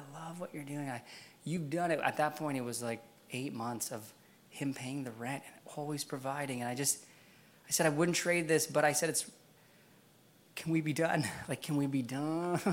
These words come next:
And I said to him, like, "Hey, God, like, what's next?"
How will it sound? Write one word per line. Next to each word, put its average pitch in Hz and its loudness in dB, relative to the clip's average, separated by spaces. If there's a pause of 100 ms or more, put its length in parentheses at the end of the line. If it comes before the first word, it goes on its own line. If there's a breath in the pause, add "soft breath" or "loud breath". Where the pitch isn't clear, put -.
And 170 2 (400 loud breath)
I 165 10
said 180 10
to 185 8
him, 196 8
like, 175 8
"Hey, 190 6
God, 196 10
like, 160 6
what's 190 8
next?" 170 2